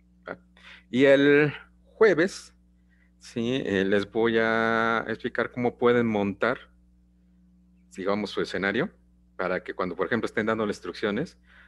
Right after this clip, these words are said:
los chicos puedan ver sus manos y puedan ver cómo están ustedes armando, que les ejemplifiquen cómo, cómo jugar con las piezas. Porque hay varias modalidades, lo vamos a ver el, el jueves.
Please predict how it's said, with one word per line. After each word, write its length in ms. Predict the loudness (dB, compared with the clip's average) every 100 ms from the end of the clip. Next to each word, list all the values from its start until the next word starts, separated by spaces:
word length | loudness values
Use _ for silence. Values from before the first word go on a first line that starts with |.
| _ _ _ -6
los 180 | -6 -4
chicos 300 | -4 -4 -2
puedan 360 | 0 2 2
ver 160 | 2 0
sus 240 | 0 -4 -2
manos 520 | -2 -2 -6 -12 -16
y 100 | -14
puedan 340 | -2 0 0 -2
ver 140 | -4
cómo 200 | -4 -4
están 220 | -4 -6
ustedes 420 | -6 -4 -4 -4
armando, 420 | -8 -6 -8 -8 _
que 80 | -8
les 160 | -8 -8
ejemplifiquen 800 | -8 -10 -10 -14 -12 -10 -10 -10 _ _ _ _ _ _ _ _ _ _ _ -8
cómo, 500 | -6 -4 -4 -4 -6
cómo 220 | -4 -4
jugar 340 | -4 -4 -6 -6
con 120 | -8
las 120 | -8
piezas. 280 | -8 -8 -4
Porque 220 | -2 2
hay 60 | 2
varias 260 | 4 2 2
modalidades, 540 | 2 4 4 4 2
lo 80 | -2
vamos 220 | -4 -4
a 40 |
ver 160 | -6 -6
el, 160 | -8 -10
el 80 |
jueves. 400 | -8 -6 -8 -12